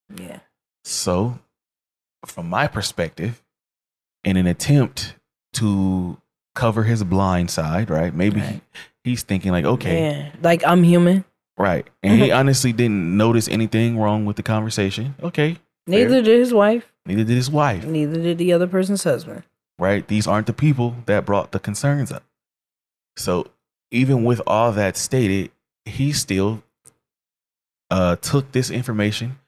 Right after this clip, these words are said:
Speaker 2: to his elder board, which he should be in submission to. I, I believe that is the proper way to do things. The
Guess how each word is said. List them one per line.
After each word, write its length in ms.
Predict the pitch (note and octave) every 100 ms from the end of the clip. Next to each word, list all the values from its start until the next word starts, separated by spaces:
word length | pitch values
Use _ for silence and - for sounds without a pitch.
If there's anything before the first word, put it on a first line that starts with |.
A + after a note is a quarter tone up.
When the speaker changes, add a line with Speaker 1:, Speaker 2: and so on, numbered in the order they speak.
| _ _ _ -
Speaker 2:
to 200 | C3 B2
his 200 | B2+ A#2+
elder 320 | G#2+ A2+ G2+ F#2
board, 400 | F2+ F2+ G#2+ - _ _ _ -
which 240 | F2+ F2
he 160 | G#2+ A2
should 380 | - A2 A2+ F#2
be 300 | G#2+ B2 C#3 _ _ _ _ _ -
in 160 | F#2+
submission 600 | G2 - F2+ G2+ G#2 C3 C3+
to. 300 | C3 A2+ C3+ - G1+
I, 120 | - F#2+
I 140 | C2 F#2
believe 240 | F#2+ F#2+
that 180 | F2+ F2
is 120 | F#2
the 100 | -
proper 580 | - - A2+ - G2+ A2 _ _ _ _
way 100 | F#2+
to 80 | F#2
do 200 | E2 F2+
things. 320 | E2 E2+ G2+
The 140 | D#2+